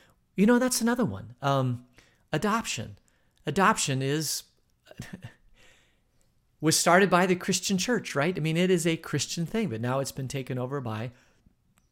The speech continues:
agencies, and they've lost the spiritual component to it. I could probably go through thousands and thousands of things that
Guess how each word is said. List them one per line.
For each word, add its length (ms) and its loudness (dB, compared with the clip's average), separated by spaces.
agencies, 800 4
and 180 -2
they've 200 -2
lost 360 -2
the 80 -8
spiritual 460 -8
component 440 -8
to 120 -14
it. 140 -18
I 140 6
could 180 0
probably 400 4
go 180 0
through 200 -4
thousands 600 0
and 120 -8
thousands 400 -2
of 80 -10
things 480 -6
that 260 -8